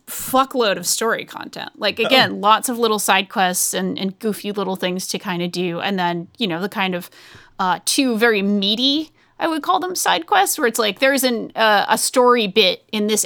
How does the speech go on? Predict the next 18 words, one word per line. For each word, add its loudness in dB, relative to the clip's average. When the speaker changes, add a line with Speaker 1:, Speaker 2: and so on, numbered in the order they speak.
Speaker 1:
area, -2
there's -4
a -8
story -2
bit -6
in -4
this -8
area, -10
there's -10
a -8
story -8
bit -12
in -8
this -10
area. -12
So -6
there's -6
t-, -20